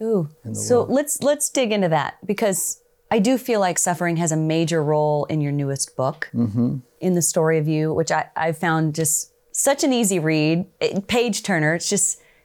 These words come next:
Speaker 1: so pleasant to read and then so informative and enlightening too, as you,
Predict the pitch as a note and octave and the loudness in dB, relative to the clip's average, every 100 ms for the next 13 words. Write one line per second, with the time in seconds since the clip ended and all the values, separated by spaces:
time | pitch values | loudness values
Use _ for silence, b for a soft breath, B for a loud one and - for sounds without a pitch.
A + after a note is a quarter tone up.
0 | b - - B3+ B3 B3+ A3 F3 D3+ D3+ | b -2 0 2 2 0 -2 0 -2 -2
1 | - D#3+ D#3 C#3+ C#3 F3 F3 E3 - F#3+ | 0 2 2 0 0 0 0 0 2 2
2 | F#3 E3+ E3+ D3+ E3 E3 D#3 C#3+ C#3 C#3 | 2 2 -2 0 -2 0 0 -2 -2 0
3 | D3+ - C#3+ - D#3+ D3 C#3 C#3+ | -2 -2 -4 -2 0 2 0 -2